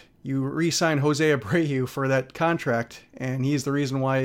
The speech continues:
like, you know, he's one of the reasons why you can't go above a hundred thirty and can't add, uh, impact players, then yeah, <laughs> it's just, uh, it is fatally flawed. So that's why I think, like, there's gotta be more. I mean, what's the,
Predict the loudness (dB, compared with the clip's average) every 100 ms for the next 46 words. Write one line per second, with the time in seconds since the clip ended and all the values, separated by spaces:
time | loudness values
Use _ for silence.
0 | 0 -2 -4 0 0 2 0 0 0 2
1 | 2 2 0 2 2 2 0 0 2 2
2 | 2 2 0 0 -2 0 -2 -2 -12 -20
3 | -20 -20 -14 -8 0 0 2 2 4 4
4 | 2 2 2 0 4 4 4 4 4 2
5 | 2 2 2 0 -2 -4 -6 -4 -4 -2
6 | 0 -2 -4 -16 -20 -20 -18 -2 2 4
7 | 2 0 2 2 0 -2 2 2 2 2
8 | 2 2 2 2 2 0 0 0 2 2
9 | 4 2 2 2 2 4 2 2 0 -2
10 | -4 -10 -10